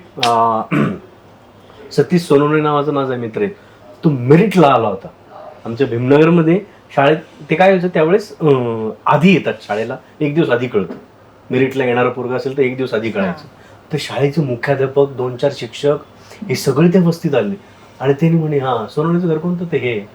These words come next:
Speaker 1: तर सगळ्याला वाटलं काय केलं बरं, हा त्या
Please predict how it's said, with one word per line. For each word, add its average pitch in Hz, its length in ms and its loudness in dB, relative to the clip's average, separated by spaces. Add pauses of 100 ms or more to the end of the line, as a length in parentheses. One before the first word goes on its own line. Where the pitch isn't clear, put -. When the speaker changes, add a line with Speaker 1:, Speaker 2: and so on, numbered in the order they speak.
(720)
Speaker 1:
तर - 40 -2
सगळ्याला 170 440 2
वाटलं 214 200 2
काय 208 240 4
केलं 190 220 4
बरं, 135 140 2
हा 151 280 0 (580)
त्या 170 80 6